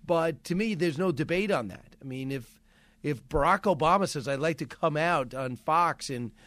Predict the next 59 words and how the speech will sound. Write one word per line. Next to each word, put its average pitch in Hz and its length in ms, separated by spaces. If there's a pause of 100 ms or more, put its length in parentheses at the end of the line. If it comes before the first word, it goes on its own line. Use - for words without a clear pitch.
(140)
talk 160 180
about 151 160
the 131 80
state 156 260
of 135 40
the 131 80
country," 139 560 (640)
and 156 140
they 156 100
go, 160 120
"Well, 170 240
I," 147 100
you 147 140
know, 95 160 (180)
and 131 320
people 147 280
say, 123 480 (120)
"Oh, 127 140
I 127 140
don't, 127 200
I 143 100
don't 127 140
like 143 260
him." 90 200
Well, 117 140 (200)
what 160 120
does 156 100
that 185 80
have 208 140
to 135 80
do 117 140
with 101 120
anything? 85 340 (680)
Former 185 260
President 175 300
of 170 40
the 175 60
United 151 100
States 175 260
wants 156 160
to - 40
come 151 100
out 160 120
and 127 80
talk 156 180
about 147 180
the 131 60
state 160 260
of 151 60
the 143 60
country, 180 500 (440)
and, 139 260
you 151 220
know, 175 120
you've 196 300
set 233 220
up 240 160
some 196 140
time. 190 420